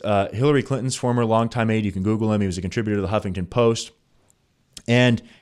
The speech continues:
at the time that we came to know Jamie Menina, or at the time he came to know our decoy at Predator D C posing as an underage teen, by that time he was an F B I special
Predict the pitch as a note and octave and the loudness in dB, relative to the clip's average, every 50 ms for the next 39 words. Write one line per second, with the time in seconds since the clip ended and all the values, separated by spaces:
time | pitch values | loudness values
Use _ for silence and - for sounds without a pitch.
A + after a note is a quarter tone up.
0 | _ - B2 B2+ - B2 - - C#3 C3+ C3 B2 A#2 G#2+ C3 D#3 F#3 F3 - D#3 | _ -2 -2 0 0 -2 -2 2 2 2 2 2 0 0 2 0 0 0 -2 -2
1 | C3+ B2 A#2 A2+ A2 G#2+ G#2 F#2+ A2+ G#2+ G#2 G2+ G2 F#2+ F#2 F#2 F2+ F2+ F#2+ A#2 | -2 0 0 0 0 -2 -2 0 0 0 0 0 0 0 -2 -2 -2 -2 -2 -2
2 | C#3 C#3+ C3+ - - A2+ A2 A2 G2+ F#2 - A#2+ A#2 A2 G#2+ A2 G2+ - A#2 G#2+ | -4 -6 -10 -8 -2 -2 -2 0 -2 -6 -4 -2 -2 -2 -2 -4 -4 -4 -4 -2
3 | G2+ G2 G2 G2+ G2 F#2+ - F#2 F#2 E2+ - A#2 C3+ D#3 - - G2 F#2 F2+ F2 | -2 -2 -2 -2 -2 -2 -2 -2 -2 -2 -2 -2 -2 -2 -2 0 0 0 0 0
4 | - - G2+ F#2 F2+ E2+ F#2 E2+ D#2+ F2+ F2 - - G#2 F#2+ F#2+ - G2 F#2 F2+ | -2 -2 -2 -2 -2 -2 -4 -4 -4 -6 -6 -4 -4 -6 -6 -2 -2 -2 -2 -2
5 | G2 F#2 F2+ E2 F2 F2+ F2+ E2+ F2 F2 E2+ E2+ - - - D#3 C3+ A2+ G#2+ - | -2 -4 -4 -4 -4 -6 -6 -6 -6 -6 -6 -8 -8 -6 -4 -2 -2 -2 -4 -6
6 | - - _ _ - - A2 A2 A#2+ C#3 E3 E3 - B2 A2 G#2 G#2 G#2 G#2+ A2 | -12 -20 _ _ 0 2 2 4 4 4 2 2 -2 -2 -2 0 0 -2 -2 -2
7 | A2 G#2+ A2 G#2 G#2+ G#2 - - A#2 A2+ G#2 - G#2 G#2+ G#2+ - - A#2+ A2 G2 | -2 0 0 0 0 -2 -4 -6 -8 -8 -8 -4 -2 -2 -2 -2 -4 -4 -2 0
8 | F2+ F#2 G2+ G2+ - - F2+ F2 - - D#3+ | 0 0 -2 -4 -6 -6 -6 -6 -4 -4 -4